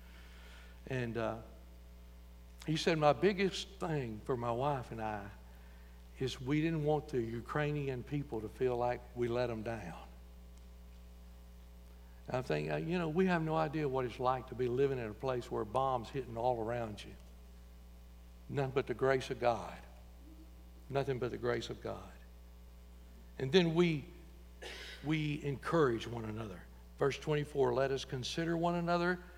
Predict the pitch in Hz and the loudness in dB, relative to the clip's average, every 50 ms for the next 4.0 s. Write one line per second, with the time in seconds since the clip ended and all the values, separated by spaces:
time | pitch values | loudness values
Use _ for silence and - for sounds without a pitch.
0 | - - - - - 156 - - - 151 135 - - 160 175 160 131 113 - - | -18 -16 -4 2 2 2 4 6 6 6 6 6 6 8 8 8 6 2 -2 -6
1 | - - - - - - - - - - - 143 131 117 143 131 120 123 135 139 | -14 -16 -16 -18 -18 -18 -18 -18 -10 -4 -2 -2 0 2 2 4 6 6 6 6
2 | 131 120 110 107 104 104 101 - - - - - - - - - - 127 113 104 | 6 6 4 2 0 -2 -4 -8 -12 -16 -18 -18 -18 -18 -16 -12 -8 -6 -4 -4
3 | 113 98 95 120 117 110 117 117 117 117 104 104 95 90 - - - - - | -4 -2 0 0 0 0 0 0 0 0 -2 -4 -6 -10 -10 -10 -10 -10 -12